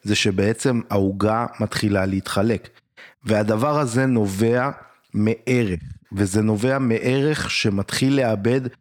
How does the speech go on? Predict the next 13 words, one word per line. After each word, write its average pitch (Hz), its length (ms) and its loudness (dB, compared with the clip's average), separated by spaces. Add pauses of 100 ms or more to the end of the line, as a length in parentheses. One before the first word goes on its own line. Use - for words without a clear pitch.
(420)
וברגע 110 680 0
שאנחנו 107 500 0
לא 101 200 2
נחדש 110 760 -2 (200)
ולא 104 540 2
נוביל 135 800 2 (500)
את - 140 -2
השוק 101 500 0
ותמיד 113 680 0 (360)
נהיה 110 260 2
במצב 120 460 0
של 117 260 0
עשייה, 110 640 0